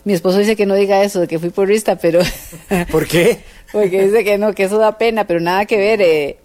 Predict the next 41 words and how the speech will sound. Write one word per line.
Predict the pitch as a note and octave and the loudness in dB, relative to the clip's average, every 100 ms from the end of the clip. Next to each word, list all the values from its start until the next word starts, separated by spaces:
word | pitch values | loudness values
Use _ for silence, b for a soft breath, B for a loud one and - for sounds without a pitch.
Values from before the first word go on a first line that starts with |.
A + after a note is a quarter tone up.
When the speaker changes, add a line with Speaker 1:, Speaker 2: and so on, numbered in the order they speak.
| - | -12
Speaker 1:
y | F#3+ F3 | -6 -2
realmente | F3 F#3 G#3+ G#3 | 0 0 -2 -2
es | A#3+ | -2
un | A3 | -2
deporte | A#3 A3 G#3+ A#3 | -2 -2 -2 -2
que | F#3 | -2
es | F3+ F#3+ | -2 -2
muy | G3+ G3+ G#3 B3 C4 - F#3 | -2 0 2 0 -2 -4 -8
duro. | E3+ G3 A3+ B3+ | -2 2 2 0
Nosotros | F#3 G3 | -2 -4
entrenamos | G#3 G3+ F#3+ G#3 A3 - | -4 -2 -2 -2 -6 -4
todos | G3 G3+ C4+ | 0 2 2
los | C4+ F#3 | 0 0
días, | F#3+ B3 G#3 | 0 0 0
da | F#3 | -2
mucha | G3 G#3 B3 | -2 -2 -2
disciplina, | A#3+ G3 E3+ G3 B3 B3+ | -2 -6 -2 -2 0 0
y, | F#3 D#3 | -2 -4
y | F3 E3 D#3+ | -4 0 2
la | D#3+ | 2
verdad | D#3 E3 | 0 -2
es | F#3+ | -2
que | |
yo | A3+ | -2
era | A#3 | 0
una | A#3 | 0
persona | A3+ G#3 A3+ | -2 -2 -2
muy | A#3 B3+ | -2 -2
tímida, | - C4+ A#3+ B3+ C#4 B B B | -2 0 0 0 -2 B B B
y | G#3+ | 0
eso | G3 G3 | 0 0
me | A3+ | 0
ayudó | G#3+ F#3 F3+ F#3+ A3 - | 2 2 2 2 0 -6
un | G3 F#3+ | -10 -4
poco | G3+ F#3 B3 A#3 | -2 -2 0 0
a, | G3 D#3+ D3 C#3 | 2 0 -4 -6
¿verdad? | D3+ G#3 C4+ | -4 -2 0
Y | G#3+ | -4
tenía | G3+ D#3 | -4 -8
que | F3 | -2
bailar | G3+ F3+ D#3 E3 F#3 | 0 0 0 0 0